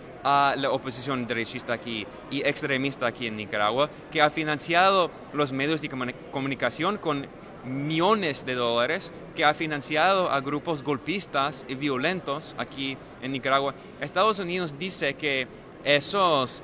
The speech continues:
detenidos, eh, esos presos, son presos políticos, pero no, eh, la verdad es que son empleados de la embajada norteamericana. Tenemos documentos, eh, no solo es mi opinión, tenemos documentos que muestran que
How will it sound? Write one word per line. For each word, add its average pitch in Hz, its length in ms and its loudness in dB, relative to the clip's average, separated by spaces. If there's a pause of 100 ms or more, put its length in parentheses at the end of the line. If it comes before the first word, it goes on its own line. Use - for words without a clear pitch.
(160)
detenidos, 143 840 0 (280)
eh, 127 260 2
esos 123 220 -4
presos, 165 540 0 (220)
son 143 440 2 (300)
presos 170 300 0
políticos, 143 680 -4
pero 180 140 2
no, 196 300 4 (300)
eh, 139 360 0
la 143 120 4
verdad 147 180 2
es 185 80 0
que 196 100 -2
son 165 220 0
empleados 147 480 4
de 135 80 -4
la 123 80 -2
embajada 113 480 2
norteamericana. 107 680 -2
Tenemos 147 400 -2
documentos, 131 720 -4
eh, 143 160 -2 (540)
no 170 160 2
solo 208 220 0
es 170 60 -2
mi 156 100 -4
opinión, 170 380 -2
tenemos 165 360 -4
documentos 170 500 -2
que 147 140 -4
muestran 151 480 -2
que 131 220 0